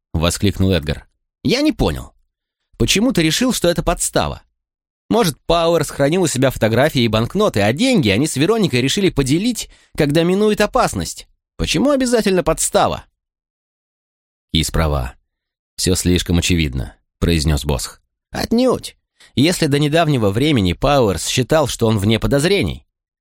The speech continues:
До момента, когда мы выскочили из кустов и схватили его». Босх покачал головой. «Сомневаюсь. Разговаривая со мной, он вёл бы себя по-иному, зная, что это хранится в его доме. Скорее всего, подстава.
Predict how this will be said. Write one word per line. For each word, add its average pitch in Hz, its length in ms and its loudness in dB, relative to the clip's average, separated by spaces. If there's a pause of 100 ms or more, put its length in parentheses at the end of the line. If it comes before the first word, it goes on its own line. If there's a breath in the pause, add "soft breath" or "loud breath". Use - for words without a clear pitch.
(100)
До 156 180 0
момента, 240 480 2
когда 131 260 2
мы 131 120 2
выскочили 175 440 0
из 107 120 0
кустов 165 420 -2
и - 20 2
схватили 135 480 0
его». 78 360 -4 (600)
Босх 80 460 0
покачал 87 440 -2
головой. 76 520 0 (280)
«Сомневаюсь. 92 1000 0 (320)
Разговаривая 110 680 2
со 92 180 -2
мной, 117 320 0
он 95 100 2
вёл 104 160 2
бы 104 100 0
себя 92 280 0
по-иному, 98 720 0 (280)
зная, 127 360 2
что - 180 -2
это 101 240 2
хранится 92 460 0
в 95 40 0
его 101 200 2
доме. 101 400 -2 (680)
Скорее 143 380 0
всего, 92 260 0
подстава. 69 680 -4